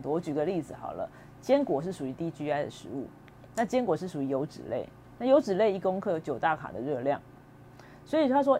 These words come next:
因为它是低G I，所以我就无限制的吃，那有可能就不小心吃进了太多的热量，好，那也许对减重就没有帮助了，好，所以呢，呃，同，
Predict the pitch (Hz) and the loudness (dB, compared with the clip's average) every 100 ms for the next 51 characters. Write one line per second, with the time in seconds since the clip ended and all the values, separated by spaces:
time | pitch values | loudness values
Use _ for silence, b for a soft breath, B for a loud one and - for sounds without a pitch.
0 | - 277 320 311 240 233 226 208 214 - | 2 0 6 6 6 4 0 -2 -6 -4
1 | 202 196 202 196 180 185 190 135 190 156 | 0 2 2 0 0 2 4 2 2 0
2 | 160 185 165 165 160 123 - 160 151 - | 0 -2 -2 -2 -2 -2 -8 -6 -6 -10
3 | - - - - - - 240 220 233 175 | -20 -20 -20 -20 -20 -4 4 4 6 0
4 | 151 185 196 190 139 165 180 170 185 156 | 0 -2 -2 0 0 0 -4 -4 -4 -4
5 | - 202 165 160 151 135 156 139 143 - | -2 -2 0 -2 -2 -2 -2 0 -2 -4
6 | - - - - - - 190 185 - - | -16 -20 -20 -14 -10 -6 -2 -4 -6 -20
7 | - - - - - 175 165 185 170 131 | -20 -20 -20 -14 -2 -2 2 0 0 -4
8 | 139 170 170 160 131 - 156 180 185 180 | -2 -2 -2 -2 -4 -2 -2 -2 -4 -4
9 | 117 98 - - 165 - 202 214 175 170 | -4 -6 -8 -12 -12 -6 0 0 2 0
10 | 165 B B B 170 160 147 - - | -2 B B B 0 2 0 -4 -12